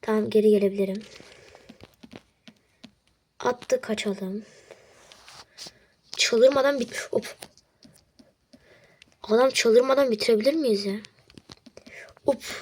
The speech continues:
bayağı yedim ama abi yendik. Kodlar çok fena taşıdı. Hop, ben öldüm.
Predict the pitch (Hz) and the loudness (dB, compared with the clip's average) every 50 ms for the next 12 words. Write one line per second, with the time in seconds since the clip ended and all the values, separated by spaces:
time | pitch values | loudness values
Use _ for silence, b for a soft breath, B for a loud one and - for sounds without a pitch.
0 | - - 233 220 220 214 214 208 208 208 202 202 202 226 254 - 233 220 233 254 | -16 -14 -10 -6 -4 -2 -2 0 0 0 0 0 0 -2 -2 -2 0 0 0 0
1 | 254 254 - - - 202 202 202 190 196 190 196 208 214 214 214 202 202 - - | 0 -2 -4 -4 -4 -2 -2 0 0 2 2 2 4 4 4 4 2 0 -4 -8
2 | - - - B B B B B B B B B B B _ - - - 226 214 | -14 -14 -16 B B B B B B B B B B B _ -12 -4 -2 -2 -2
3 | 220 - 226 226 214 - 202 202 - - 226 214 208 202 202 - 196 185 - - | 0 2 2 2 2 2 0 -2 0 0 0 2 2 2 0 -2 -6 -8 -8 -10
4 | - - 190 185 B B B B B B B B B B B B - - _ _ | -10 -10 -12 -12 B B B B B B B B B B B B -20 -20 _ _
5 | _ _ _ - - _ _ _ _ _ _ B B B B B B B B _ | _ _ _ -20 -20 _ _ _ _ _ _ B B B B B B B B _
6 | _ _ _ - - 254 254 - - - - 240 233 226 214 202 196 208 208 233 | _ _ _ 0 0 0 0 -2 -6 -2 0 2 4 4 4 4 4 2 0 -4
7 | 294 | -6